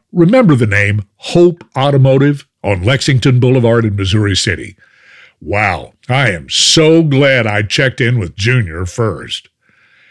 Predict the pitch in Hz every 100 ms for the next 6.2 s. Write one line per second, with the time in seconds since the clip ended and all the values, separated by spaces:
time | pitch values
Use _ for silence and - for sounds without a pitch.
0 | _ - 185 156 330 294 170 175 - _
1 | - 269 277 - - - _ - 349 294
2 | 220 196 190 180 202 175 247 330 - 143
3 | 92 92 165 170 156 165 160 - 175 190
4 | 170 170 175 180 - 311 240 151 - 113
5 | - - _ _ _ - - - 262 269
6 | 262 180